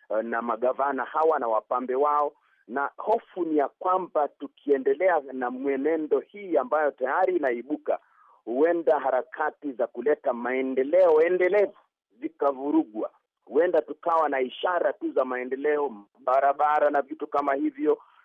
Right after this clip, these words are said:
na magari, vitu kama hivyo, lakini kubadilika na kuboreka kwa maisha ya Wakenya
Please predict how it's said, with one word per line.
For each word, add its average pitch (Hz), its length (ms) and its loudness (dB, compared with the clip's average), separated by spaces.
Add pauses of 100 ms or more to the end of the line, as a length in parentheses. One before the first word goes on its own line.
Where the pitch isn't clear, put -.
(160)
na 113 140 -2
magari, 147 640 2
vitu 147 300 -2
kama 143 240 -2
hivyo, 139 280 -2
lakini 165 480 0
kubadilika 139 1300 -4
na 131 240 -4
kuboreka 127 880 0
kwa 120 220 -2
maisha 143 440 -4
ya 117 80 4
Wakenya 127 540 2